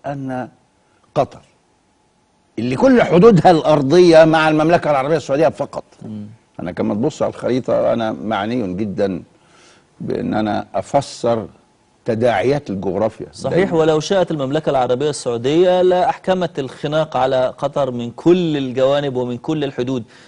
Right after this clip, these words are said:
Speaker 2: سواء يعني، آه، آه، براً أو، أو، أو بحراً، و-، ملهاش بقى غير ال-، الجو بقى،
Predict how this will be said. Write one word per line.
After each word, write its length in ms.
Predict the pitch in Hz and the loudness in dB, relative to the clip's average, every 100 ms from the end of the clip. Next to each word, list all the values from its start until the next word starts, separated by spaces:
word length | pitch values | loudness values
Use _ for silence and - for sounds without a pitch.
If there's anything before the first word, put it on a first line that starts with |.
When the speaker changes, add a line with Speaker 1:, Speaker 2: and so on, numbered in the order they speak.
| - | -12
Speaker 2:
سواء 480 | - 123 135 139 120 | -2 2 2 2 0
يعني، 340 | 117 117 117 | -2 -2 -6
آه، 340 | 92 113 107 113 | -4 -4 -2 -4
آه، 20 | |
براً 580 | 107 135 135 120 120 117 | 2 2 2 0 -2 -2
أو، 300 | 113 110 110 | -4 -4 -4
أو، 160 | 110 110 | -4 -4
أو 60 | 110 | 0
بحراً، 400 | 135 - 127 139 | 2 2 0 -2
و-، 260 | 131 127 - - _ - | -2 -10 -14 -20 _ -6
ملهاش 260 | 123 143 | -2 -2
بقى 200 | 131 147 | -2 -4
غير 140 | 143 143 | -2 -4
ال-، 240 | 143 131 123 | -6 -4 -4
الجو 500 | 104 127 151 143 | -4 -4 -6 -4
بقى، 120 | 123 | -8